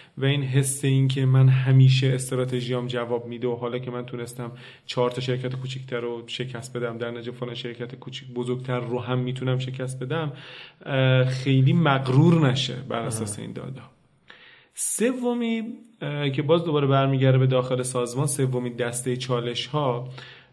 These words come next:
Speaker 1: اه، میگه که اون آشفتگی، آ-، آشفتگی درونیه که در داخل سازمان اتفاق میفته. این که مثلاً کیفیت تصمیم گیری پایین میاد.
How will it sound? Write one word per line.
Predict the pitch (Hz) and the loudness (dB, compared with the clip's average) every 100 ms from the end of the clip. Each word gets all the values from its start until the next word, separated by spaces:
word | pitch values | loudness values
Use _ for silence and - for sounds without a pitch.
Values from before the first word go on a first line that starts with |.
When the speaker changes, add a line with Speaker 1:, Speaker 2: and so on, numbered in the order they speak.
| - | -6
Speaker 1:
اه، | 143 135 | 0 2
میگه | 135 143 | 2 0
که | 165 190 | 0 0
اون | 190 175 180 185 185 180 - 127 127 | 0 0 0 0 -2 -6 -8 -6 0
آشفتگی، | 131 131 131 131 - 131 131 135 - - - 131 | 4 4 4 0 0 2 2 0 -2 -12 -6 -4
آ-، | 135 127 - 135 131 | -2 -4 -6 -10 -2
آشفتگی | 131 131 131 139 131 160 | 2 2 0 0 0 2
درونیه | 139 131 123 127 131 165 165 | 4 2 2 2 4 6 4
که | 160 | 4
در | 120 | 2
داخل | 113 110 107 | 0 -4 -6
سازمان | 107 110 104 107 | -8 -8 -10 -10
اتفاق | 113 - - 113 - | -12 -14 -14 -14 -14
میفته. | - 127 - - _ _ - - - - _ _ - | -16 -16 -20 -20 _ _ -20 -20 -20 -20 _ _ -6
این | 214 220 | -4 -2
که | 214 220 | 0 0
مثلاً | 185 - 170 196 | 0 0 -2 -2
کیفیت | 196 - 175 165 175 180 - | -4 -4 0 0 0 -2 -2
تصمیم | 185 170 156 | -4 -4 -4
گیری | 147 | -4
پایین | 143 127 117 | -2 -4 -4
میاد. | 113 - - | -8 -12 -16